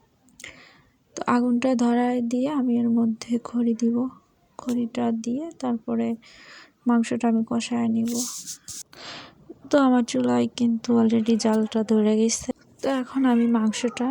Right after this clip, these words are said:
সুন্দরভাবে কষায় নিব। তো একটু নেড়ে চেড়ে ফার্স্টে ঢেকে দিব। আর এর মধ্যে যতটুক পানি দিছি, অতটুক পানিই থাকবে, এর বেশি পানি দিব না, কারণ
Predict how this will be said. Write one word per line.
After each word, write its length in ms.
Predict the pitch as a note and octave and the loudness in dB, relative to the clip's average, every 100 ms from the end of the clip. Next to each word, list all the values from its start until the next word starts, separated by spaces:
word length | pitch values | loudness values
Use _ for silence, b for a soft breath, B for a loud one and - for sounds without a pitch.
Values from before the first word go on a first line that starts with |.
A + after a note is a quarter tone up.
| C#4 | -4
সুন্দরভাবে 800 | - A#3+ A#3+ A#3 A#3 A#3 A3+ C4 E4+ - - _ - | -4 -2 2 2 4 2 2 0 0 -8 -20 _ -4
কষায় 440 | A#3+ A#3 A#3+ A3+ A3 | 2 2 4 4 4
নিব। 240 | A3 G#3+ A#3+ D4 - | 2 2 -2 -2 -2
তো 120 | D4+ D4 D4+ | 2 4 4
একটু 300 | D4 - - C#4+ | -2 -6 -4 0
নেড়ে 280 | C#4 B3+ B3+ | 2 4 4
চেড়ে 340 | - B3+ C#4 E4 B B B B | 4 2 2 0 B B B B
ফার্স্টে 480 | - B3+ B3+ - C4 B3 | -4 -2 -2 0 2 4
ঢেকে 320 | A#3 A#3 B3 | 4 4 2
দিব। 240 | A#3 A3+ A#3+ C#4 - - | 2 2 0 -2 -6 0
আর 160 | B3+ B3+ - | 2 2 0
এর 140 | C4 B3 | 2 4
মধ্যে 300 | B3 A#3 B3 | 4 4 2
যতটুক 460 | A#3+ A#3 A#3 A#3+ A#3 | 0 -2 0 0 -2
পানি 260 | - A#3 A#3 | 0 2 2
দিছি, 300 | A#3 A#3 - B3+ | 0 -4 -4 -2
অতটুক 400 | A3+ A#3 A#3 A3+ - | 0 -2 -2 -4 -2
পানিই 320 | A#3+ A3+ A3+ | 0 4 2
থাকবে, 400 | A3+ A3+ A3+ A3+ B3+ - | 2 0 -2 -4 -8 -4
এর 100 | A3+ | -2
বেশি 260 | A3 A3 A#3+ | 0 0 -2
পানি 280 | A#3 A3+ A3+ | -2 2 2
দিব 200 | A3 A3+ A3+ | 0 0 0
না, 140 | A3+ D4 | -2 -4
কারণ 260 | - B3 | -2 0